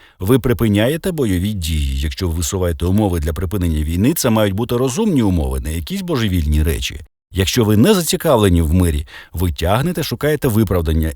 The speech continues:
і Америка не дасть себе стягнути в це. Ми хотіли повного припинення вогню,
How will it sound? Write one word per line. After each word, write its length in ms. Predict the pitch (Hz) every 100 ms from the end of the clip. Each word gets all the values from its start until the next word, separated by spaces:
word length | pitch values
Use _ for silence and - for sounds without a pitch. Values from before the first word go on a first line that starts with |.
| -
і 120 | 101
Америка 440 | 92 160 190 127
не 140 | 110 107
дасть 420 | 80 98 131 -
себе 240 | 165 110
стягнути 400 | 78 85 80 71
в 80 | 71
це. 260 | - 50 - - - -
Ми 100 | 95
хотіли 380 | 98 95 98 87
повного 440 | 98 90 85 90
припинення 480 | 113 110 120 127 135
вогню, 360 | 139 147 165